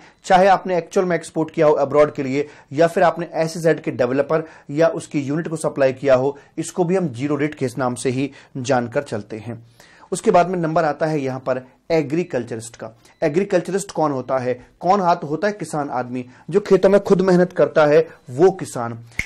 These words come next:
जो जान हथेली पर लेके चले, वो राजपूत। ऐसे ही जो खेतों में काम करे, वो व्यक्ति यहां पर किसान कहा जाता है।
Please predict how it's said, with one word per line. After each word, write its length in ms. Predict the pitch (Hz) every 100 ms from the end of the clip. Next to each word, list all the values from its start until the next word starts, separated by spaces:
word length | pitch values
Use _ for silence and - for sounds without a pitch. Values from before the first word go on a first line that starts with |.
| -
जो 180 | 123 190
जान 280 | 127 185 196
हथेली 260 | 170 185
पर 160 | 185 180
लेके 280 | 156 175 160
चले, 220 | 165 165
वो 220 | 120 180
राजपूत। 560 | 156 147 120 - 131 131 - -
ऐसे 240 | 160 160 208
ही 80 | 165
जो 140 | 202
खेतों 320 | - 160 208
में 140 | 190 165
काम 220 | 165 175
करे, 340 | 151 143 151 - -
वो 200 | 117 180
व्यक्ति 280 | 165 160 185
यहां 180 | 156 143
पर 120 | 151
किसान 360 | - 131 139 135
कहा 240 | 131 131
जाता 300 | 127 117 120
है। 200 | 117